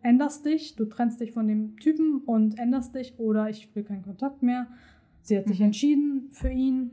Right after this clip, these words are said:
Speaker 1: für den Mann und, ähm, dadurch,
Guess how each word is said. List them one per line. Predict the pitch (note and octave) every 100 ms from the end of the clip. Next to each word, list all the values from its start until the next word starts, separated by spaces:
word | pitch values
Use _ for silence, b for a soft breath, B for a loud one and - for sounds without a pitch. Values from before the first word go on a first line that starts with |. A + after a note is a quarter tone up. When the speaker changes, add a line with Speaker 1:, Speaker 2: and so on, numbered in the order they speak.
| -
Speaker 1:
für | A3+
den | A3+
Mann | A#3 A#3+ A#3+ A#3+
und, | G#3+ G3+ G#3 - B3+
ähm, | G#3+ G3+ G3+ G3+ G3+ - _ _
dadurch, | - A3 A3 A3 A3